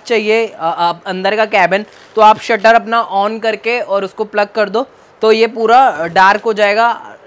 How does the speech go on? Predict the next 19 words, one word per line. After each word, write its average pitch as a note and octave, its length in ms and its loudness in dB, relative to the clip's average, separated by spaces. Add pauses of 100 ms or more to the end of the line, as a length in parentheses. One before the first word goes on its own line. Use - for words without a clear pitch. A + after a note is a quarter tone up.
(140)
सनलाइट G#3+ 380 -2
अंदर G#3 260 0
नहीं G#3 200 -4
आएगी F#3 240 -2
ज़्यादा। F#3 340 2 (300)
और A3 220 2
already A#3+ 380 4
ये C4 200 -2
स्मोक्ड A3+ 440 -6
कर A#3+ 180 -2
रखा A3+ 280 -2
है A3+ 80 2
हमने, A3+ 240 -4
तो A#3 140 -4
वैसे A3+ 280 0
ही A3+ 60 -8
फ़र्क A3 260 0
नहीं G#3+ 160 -8
पड़ता। G#3+ 380 -2